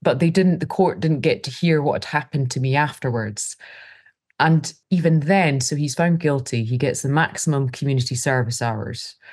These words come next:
and a fine to the court, not to me. So I'm not reimbursed for any of the money I've lost, which is just, I can't even imagine. The loss of my work, my time.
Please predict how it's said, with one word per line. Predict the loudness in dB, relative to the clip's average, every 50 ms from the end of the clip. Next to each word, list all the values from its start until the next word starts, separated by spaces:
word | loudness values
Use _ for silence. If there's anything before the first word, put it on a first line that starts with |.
| -20 -20 -20 _ -4 -2
and | 0 2 2 2 0
a | 0
fine | -4 -4 0 0 2 2 4 2 2 0 0
to | -4 -4
the | -4 -4
court, | -2 0 0 0 0 0
not | -2 -4 -4
to | -4 -6 -4
me. | -4 -2 -4 -4 -6
So | -8 -4 -4 -2 -2 -2 -2
I'm | -2 -2 0 -2 -2 -2
not | -4 -4 -4 -4 -4
reimbursed | -2 0 0 0 2 2 0 0 -2 -4 -4
for | -2
any | -2 0 0 -2
of | -2 -2
the | 0
money | 0 0 2 2 2
I've | 2 0 0 -2 -2
lost, | -4 -4 -4 -6 -8 -8 -12
which | -12 -10 -10
is | -10 -10
just, | -6 -6 -8 -6 -6
I | -8 -8
can't | -4 -4 -4 -4
even | -4 -6 -4 -4
imagine. | -2 0 2 0 0 0 -2 -2 0
The | 0 0
loss | 0 0 -2 -2 -4
of | -4 -2
my | -2 -2 -2
work, | 0 0 2 2 0 0 -6 -20 -20 _ -20 -20 -20 -20 _ -6
my | -4 -4 -4
time. | -4 -6 -2 0 0 2 2 2 0 0 -2 -2